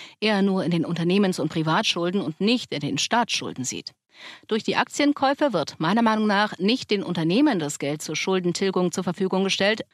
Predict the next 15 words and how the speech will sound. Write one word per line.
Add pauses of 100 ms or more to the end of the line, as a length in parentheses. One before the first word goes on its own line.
(100)
sondern
die
Aktien
wechseln
den
Besitzer
und
werden
durch
diese
mutierte,
starke
Nachfrage (120)
weiter
steigen.